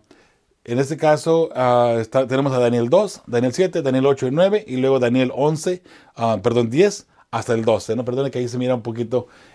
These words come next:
el, lo que está mirando en, ah, en el video o la lámina, ¿verdad? Se mira, no se mira muy bien el diez y el doce, pero sabemos que es Daniel diez al doce en este caso. Es que Daniel dos tenemos a Babilonia,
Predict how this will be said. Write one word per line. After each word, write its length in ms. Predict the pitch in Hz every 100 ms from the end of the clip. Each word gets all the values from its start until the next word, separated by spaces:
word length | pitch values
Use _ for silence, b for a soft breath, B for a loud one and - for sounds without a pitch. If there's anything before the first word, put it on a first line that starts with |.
| b
el, 1000 | - 107 101 92 95 101 - 92 82 95
lo 100 | 98
que 40 | 98
está 140 | 117
mirando 580 | 120 120 117 120 143 - b b b -
en, 420 | 110 107 101 95
ah, 200 | 90 85 82 87 _ _
en 180 | 107 101
el 80 | 95
video 380 | 107 123 143
o 180 | 160 120
la 140 | 110 104
lámina, 380 | 127 120 104
¿verdad? 300 | 98 101 123
Se 80 | 123
mira, 220 | 117 117 110
no 120 | 120
se 80 | 120
mira 180 | 120 117
muy 160 | 117
bien 220 | 113 113
el 220 | 113 104 95
diez 280 | 104 110
y 60 | 107
el 100 | 98
doce, 240 | 104 110
pero 240 | 160 147 151 B B
sabemos 240 | - 135 131
que 200 | 127 131
es 140 | 131 B B B
Daniel 500 | 113 117 123 127 110
diez 300 | 120 135 135
al 180 | 117 107
doce 460 | 117 113 117 107
en 80 | 104
este 180 | 104 107
caso. 200 | 87 98
Es 80 | 127
que 80 | 156
Daniel 340 | 143 180 220
dos 200 | 202 220
tenemos 340 | 185 160 175
a 80 | 151
Babilonia, 600 | 127 120 123 151 185 220